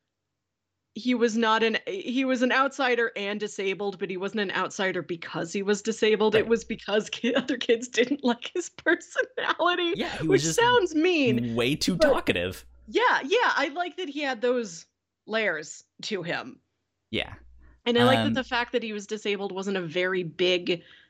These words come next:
Speaker 1: factor in the film. Again, it felt very natural. It felt like it was talked about just exactly as much as it might be talked about in the real world.
Speaker 2: Yeah. Yeah. Um,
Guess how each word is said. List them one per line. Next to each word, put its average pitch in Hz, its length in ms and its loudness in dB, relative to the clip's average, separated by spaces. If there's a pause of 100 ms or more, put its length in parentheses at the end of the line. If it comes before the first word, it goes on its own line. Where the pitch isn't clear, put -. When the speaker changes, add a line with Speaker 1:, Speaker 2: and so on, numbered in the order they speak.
(200)
Speaker 1:
factor - 920 -4
in 170 220 -6
the 170 80 -6
film. 160 360 -4
Again, 285 260 2
it 202 140 2
felt 254 300 0
very 226 400 4
natural. 170 560 -4
It 139 100 -10
felt 226 160 -2
like 233 140 0
it 208 80 -2
was 202 100 -6
talked 220 320 -2
about 202 400 0 (320)
just 226 180 -4
exactly 202 600 0
as 185 140 -6
much 185 200 -6
as 180 100 -12
it - 100 -6
might 180 200 -2
be 185 80 -8
talked 175 320 -4
about 170 320 0
in 170 400 -4
the 175 120 -8
real 160 260 -6
world. - 480 -8
Speaker 2:
Yeah. 90 280 -6 (800)
Yeah. 87 260 -6 (200)
Um, 95 500 -2